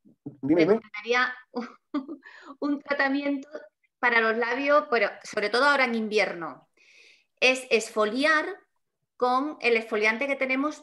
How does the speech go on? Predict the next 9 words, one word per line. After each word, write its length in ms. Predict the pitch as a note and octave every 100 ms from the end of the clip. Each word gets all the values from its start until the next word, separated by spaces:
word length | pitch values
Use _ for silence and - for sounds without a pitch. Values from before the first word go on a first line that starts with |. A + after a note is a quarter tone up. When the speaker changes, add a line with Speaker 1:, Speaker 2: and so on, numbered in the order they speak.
| G#3+
Speaker 2:
de 120 | A3
bambú. 500 | G3 F#3 F#3 F#3+ D#3+
Es 120 | F3+ G#3+
un 140 | A#3+
exfoliante 520 | B3 B3+ B3 C4 D4+
que 100 | C4
no 100 | A#3
es 60 | A#3+
agresivo. 800 | B3 A#3+ G#3+ - A#3+ E3+ C#3